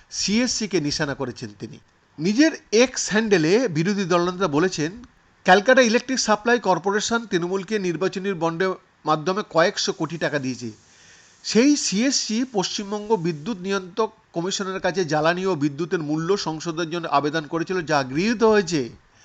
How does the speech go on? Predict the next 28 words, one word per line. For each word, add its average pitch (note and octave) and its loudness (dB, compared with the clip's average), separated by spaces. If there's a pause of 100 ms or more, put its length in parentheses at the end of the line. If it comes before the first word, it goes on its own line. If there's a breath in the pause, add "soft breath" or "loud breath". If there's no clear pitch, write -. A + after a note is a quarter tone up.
(140)
যার F#3 4
ফলে B3 0
সিএসসি A#3+ -4
বিপুল F#3+ -2
পরিমাণ G3 0
অর্থ D#3+ -2
গ্রাহকদের D3+ -2
থেকে F3 -6 (240)
আদায় C#3+ 4
করতে D#3+ -8
তৈরি C#3 0
হচ্ছে। F#3 0 (440 loud breath)
এই G#3+ 6
প্রক্রিয়াও F#3+ 2
চুপি C4 -2
চুপি A3 -4
শুরু C#3 -2
হয়ে B2+ -4
গিয়েছে। C3+ -2 (380 loud breath)
এতে G3 2
গ্রাহকরা A#3+ 0
চরম F#3 2
বিপদে E3 -2
পড়বেন" D3 -2
বলেই C3+ 0
সোশ্যাল D#3 -4
মিডিয়া C3+ -4
পোস্টে E3 -4